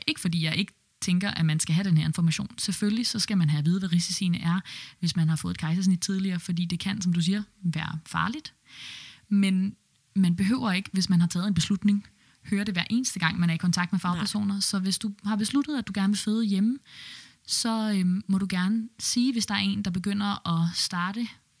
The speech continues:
Speaker 1: the speak omkring det her ar, og hvad risiciene er, og hvorfor du skal føde på hospitalet, så må du gerne sige, "Jeg har fået den her information.
Speaker 2: Jeg er ikke
Speaker 1: Jeg vil ikke
Speaker 2: interesseret
Speaker 1: have
Speaker 2: i
Speaker 1: den
Speaker 2: den
Speaker 1: igen."
Speaker 2: igen. Ja.
Speaker 1: Øhm, det har man ret til, og det, øh, kan man jo egentlig også godt lave en lille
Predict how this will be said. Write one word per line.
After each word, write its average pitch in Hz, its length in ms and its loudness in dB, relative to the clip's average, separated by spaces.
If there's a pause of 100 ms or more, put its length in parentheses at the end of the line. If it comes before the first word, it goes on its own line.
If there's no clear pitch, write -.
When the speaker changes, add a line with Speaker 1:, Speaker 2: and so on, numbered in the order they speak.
(160)
Speaker 1:
the 185 80 0
speak 269 300 0 (600)
omkring 196 580 -4
det 175 80 0
her 156 140 2
ar, - 440 0
og - 60 -4
hvad 175 160 -2
risiciene 185 460 0
er, 196 440 0
og 170 340 -2
hvorfor 175 200 0
du 170 100 -2
skal 175 280 -2
føde 196 160 -2
på 180 80 0
hospitalet, 220 540 -2
så 220 80 2
må 208 60 2
du 196 100 -2
gerne 190 180 0
sige, 208 220 0
"Jeg 202 100 2
har 202 120 2
fået 196 160 0
den 180 140 6
her 180 80 6
information. 214 640 2 (420)
Speaker 2:
Jeg 185 80 -4
er 180 40 -2
ikke 170 120 -2
Speaker 1:
Jeg - 80 2
vil 185 40 4
ikke 180 60 2
Speaker 2:
interesseret 180 240 2
Speaker 1:
have 160 60 4
Speaker 2:
i 170 40 6
Speaker 1:
den 160 120 4
Speaker 2:
den 151 100 -2
Speaker 1:
igen." 160 240 -4 (100)
Speaker 2:
igen. 151 100 -6 (380)
Ja. 180 120 6
Speaker 1:
Øhm, 175 200 2
det 247 120 -2
har 226 60 2
man 160 180 0
ret 175 160 2
til, 277 160 -4 (340)
og - 200 -6
det, 196 460 0
øh, 175 100 0 (440)
kan 185 140 4
man 147 120 2
jo - 100 -4
egentlig 190 240 0
også 170 140 0
godt 185 140 -2
lave 175 240 0
en 185 60 4
lille 190 300 2